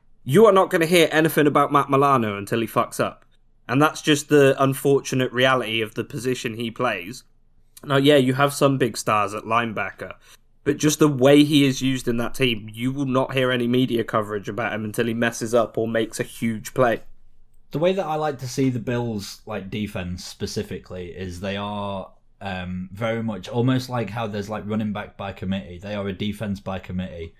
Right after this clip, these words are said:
Speaker 2: You've got Tremaine Edmonds, you've got Matt Milano, basically sealing off the center of the field. You've got Tre'Davious White, you've got, uh, Micah Hyde playing at safety.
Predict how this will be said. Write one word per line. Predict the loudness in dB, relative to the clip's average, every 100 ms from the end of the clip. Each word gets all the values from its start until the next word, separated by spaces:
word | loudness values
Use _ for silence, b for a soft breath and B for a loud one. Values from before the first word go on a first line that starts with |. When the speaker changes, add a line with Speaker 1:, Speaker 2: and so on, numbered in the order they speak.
| _ _ -8
Speaker 2:
You've | -4
got | -2 -2
Tremaine | 0 0 0 0
Edmonds, | -4 -4 -4 -4 -6
you've | -8
got | -8 -6
Matt | -8 -6
Milano, | -6 -4 -4 -6 -8 -10 -16 -4
basically | -2 -2 -4 -4
sealing | -4 0 0 2 -2
off | -4 -6 -6
the | -4 -4 -4
center | -8 -6 -6 -6
of | -8
the |
field. | -8 -10 -8
You've | -10
got | -10 -10
Tre'Davious | -8 -4 -2 -2 -4 -6
White, | -8 -8 -14 b b b
you've | -6 -4
got, | -4 -6 -10
uh, | -8 -6 -2
Micah | 2 4 4
Hyde | 4 4 2 0 -2
playing | -2 -2 -4
at | -6
safety. | -6 -6 -6 -10 -12